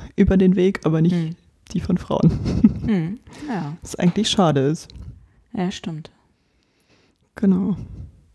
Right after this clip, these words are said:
Speaker 2: Aber du sagtest, ähm, ja, berühmte Frauen, wo man weiß, ne, die waren Biertrinkerin, das ist ja eigentlich ja, ähm, aber gibt's auch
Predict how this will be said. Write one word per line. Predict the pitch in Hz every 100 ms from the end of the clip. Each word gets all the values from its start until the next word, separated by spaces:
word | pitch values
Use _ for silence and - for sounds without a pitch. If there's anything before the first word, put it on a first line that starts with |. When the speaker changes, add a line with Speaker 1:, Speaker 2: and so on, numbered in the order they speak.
| _
Speaker 2:
Aber | - 185
du | 180
sagtest, | 190 - 185 180 -
ähm, | 170 165 160 151 151 - _ _ _ _ _ _
ja, | 170 160
berühmte | 165 160 160 - 160 156 151 - - _
Frauen, | - - - - 185 214
wo | 170
man | 156 151 156
weiß, | - 156 - 156 160 180
ne, | 160
die | 156
waren | 151 147
Biertrinkerin, | 151 180 - 202 202 196 202
das | 208 -
ist | 269
ja |
eigentlich | 151 156
ja, | 170 156 185 - - - - - _ -
ähm, | 156 151 147 147 147 143 160 - _ _ _ _ _ _ _ _ _ _ _
aber | - 165
gibt's | 160 - -
auch | 160 151 160 -